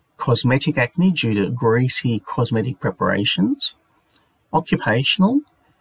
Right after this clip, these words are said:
exposure to oils and tars, mechanical, pressure from an object,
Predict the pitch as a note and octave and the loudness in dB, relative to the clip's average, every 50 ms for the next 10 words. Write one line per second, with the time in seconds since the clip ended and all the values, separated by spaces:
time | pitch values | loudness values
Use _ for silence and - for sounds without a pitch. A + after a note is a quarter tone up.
0 | _ _ - C#3 - - - B2 A2+ A2 G#2+ G#2 G#2+ - - - - A2 G#2+ G#2 | _ _ -4 -4 -2 0 2 2 2 2 2 0 -2 -4 -2 0 2 2 2 2
1 | G#2+ - - A2 G#2+ - - - - F2 G#2 C3 F3+ B3 C#4 C#4 C#4 - - - | 0 -2 -4 -2 -2 -2 -4 -4 -4 -2 0 0 2 2 2 2 2 0 -4 -8
2 | - _ _ _ _ _ - - _ _ _ _ _ _ - A#2 A2+ - - D#3+ | -10 _ _ _ _ _ -20 -20 _ _ _ _ _ _ -4 -4 -4 -2 0 2
3 | E3 F#3 G3+ G3 F#3 - - - A#3 C#4+ - - _ _ _ _ _ _ _ _ | 4 4 4 2 0 0 0 2 0 0 -2 -4 _ _ _ _ _ _ _ _
4 | _ _ _ _ - - D#3+ D#3+ D#3 - D3+ B2+ - - C3 A2+ A2+ A2+ G#2+ - | _ _ _ _ -2 0 2 2 2 2 -2 -2 0 0 0 2 2 0 0 0
5 | A2 G#2+ B2 C3 - G3 G3 | 0 0 0 0 -2 -2 -4